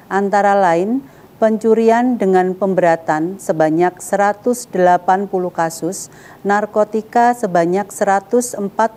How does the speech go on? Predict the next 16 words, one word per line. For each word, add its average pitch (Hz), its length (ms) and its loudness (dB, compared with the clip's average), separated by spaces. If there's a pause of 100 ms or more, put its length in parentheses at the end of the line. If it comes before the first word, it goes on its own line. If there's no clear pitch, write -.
puluh 190 160 -2
kasus, 175 640 -6 (320)
curanmor 220 640 2
sebanyak 165 640 0
lima 208 400 -2
puluh 208 320 2
delapan 170 560 0
kasus, 170 560 -4 (400)
judi 214 480 2
sebanyak 190 720 -2
empat 190 460 -4
kasus, 190 580 -4 (320)
pencurian 202 800 0
dengan 180 400 2
kekerasan 175 800 -2
sebanyak 175 560 -2